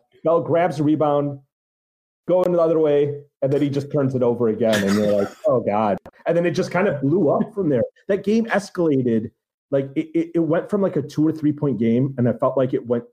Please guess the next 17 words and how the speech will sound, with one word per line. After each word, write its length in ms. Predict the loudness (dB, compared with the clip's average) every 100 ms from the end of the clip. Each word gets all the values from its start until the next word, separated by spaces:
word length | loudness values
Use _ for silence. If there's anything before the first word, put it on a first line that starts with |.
| -2
to 160 | 0
a 80 | 0
fifteen 380 | -2 -4 -2 -2
point 220 | 0 -2 0
game 180 | 0
in 60 | 2
a 40 |
matter 320 | 2 2 2 0
of, 120 | -2 _ _ _ _ -2
matter 260 | 0 2
of 140 | 0 0
minutes, 440 | 0 0 -2 -4
man. 280 | -4 -2 -4 _ _
That, 240 | -2 0 0
that 160 | 2
one 140 | 2 0
hurt. 400 | 0 -2 -2